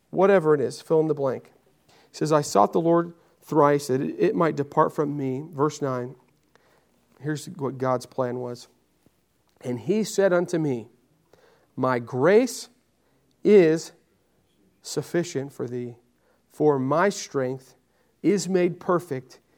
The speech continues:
in weakness." Then Paul says, because he learned that, Most gladly, therefore, will I rather glory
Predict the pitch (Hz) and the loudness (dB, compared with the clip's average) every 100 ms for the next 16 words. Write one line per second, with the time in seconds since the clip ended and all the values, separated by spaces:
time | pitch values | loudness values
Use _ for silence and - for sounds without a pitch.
0 | _ _ _ 139 127 139 160 - 110 113 | _ _ _ -6 -4 -4 -6 -6 -10 -10
1 | - - _ _ _ _ _ _ _ _ | -16 -20 _ _ _ _ _ _ _ _
2 | _ 143 139 - 180 185 - 139 135 131 | _ -4 -4 0 2 2 0 -2 -2 -8
3 | 143 143 139 143 139 151 147 165 185 - | -6 -4 -2 -2 0 -2 0 2 2 0
4 | 170 202 262 240 170 147 214 233 214 190 | 4 6 4 2 0 2 2 2 2 2
5 | 180 190 - 226 254 226 214 220 202 151 | 2 0 -2 0 0 4 4 4 2 0
6 | 160 226 302 175 147 | 2 4 6 4 2